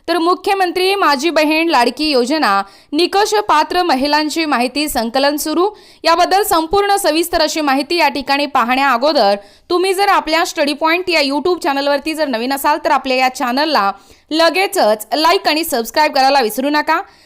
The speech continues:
चला तर मग वेळ वाया न घालवता ही निकष पात्र महिलांची माहिती कशा पद्धतीने संकलन सुरू आहे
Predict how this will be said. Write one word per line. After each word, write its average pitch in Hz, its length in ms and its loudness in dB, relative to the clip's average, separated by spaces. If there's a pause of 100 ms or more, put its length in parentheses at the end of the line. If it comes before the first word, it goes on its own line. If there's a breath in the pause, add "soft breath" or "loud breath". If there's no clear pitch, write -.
(140 soft breath)
चला 359 280 4 (100)
तर 392 100 0
मग 381 260 2
वेळ 330 200 2
वाया 320 400 2 (140)
न 311 220 2
घालवता 320 560 2 (340 loud breath)
ही 330 60 0
निकष 370 360 0
पात्र 392 360 0
महिलांची 330 580 0
माहिती 302 360 -2
कशा 330 340 0
पद्धतीने 311 600 -2
संकलन 311 500 -2
सुरू 285 260 -4
आहे 277 400 0